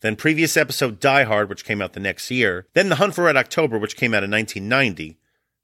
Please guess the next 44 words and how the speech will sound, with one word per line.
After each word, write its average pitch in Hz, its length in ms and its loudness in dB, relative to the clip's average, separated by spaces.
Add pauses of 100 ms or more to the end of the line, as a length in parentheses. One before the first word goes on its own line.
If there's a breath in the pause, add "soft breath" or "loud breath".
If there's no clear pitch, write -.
(120)
I 208 120 4
would 247 160 -2
put 175 220 0
those 151 320 2
three 151 320 0
against 120 460 0
any 160 220 0
trio 139 500 2
of 107 120 -6
films 107 420 -2
directed 135 420 0
in 139 120 0
succession 113 640 -2
by 110 180 2 (100)
any 147 340 0
genre 117 420 0
filmmaker. 98 640 -4 (760)
Just 170 260 2
within 175 200 2
a 143 60 4
few 165 220 0
years, 123 480 2 (100)
McTiernan 156 540 0
made 135 260 2
his 127 140 -2
mark 120 260 -2
on 113 100 0
films 120 360 -2
in 98 100 -6
general, 101 480 -4
and 110 140 -4
for 127 100 -2
doing 190 320 2
so, 107 480 2
starting 120 400 0
with 90 280 -2
this 170 280 2
gem, 98 460 0 (600)
he 185 320 0
is 123 220 -4
the 101 140 -4
M 92 100 -6
V 110 140 -6
P. - 340 -12